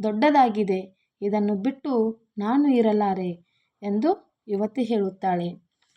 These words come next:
ಅದಕ್ಕೆ ಯುವಕ, "ಹುಲಿ ಬಾಯಿಂದ ಅದನ್ನು ಕಾಪಾಡಿದ್ದೇನೆ. ಈಗ ನಿನಗೆ ಇದನ್ನು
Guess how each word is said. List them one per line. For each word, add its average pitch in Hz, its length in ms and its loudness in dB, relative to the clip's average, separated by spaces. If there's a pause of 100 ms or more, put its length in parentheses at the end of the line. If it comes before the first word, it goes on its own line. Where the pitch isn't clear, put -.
(440)
ಅದಕ್ಕೆ 196 360 -4
ಯುವಕ, 262 320 0 (580)
"ಹುಲಿ 302 240 0
ಬಾಯಿಂದ 247 520 4 (460)
ಅದನ್ನು 233 320 0
ಕಾಪಾಡಿದ್ದೇನೆ. 226 1120 0 (400)
ಈಗ 214 320 -2 (560)
ನಿನಗೆ 285 460 2
ಇದನ್ನು 262 600 2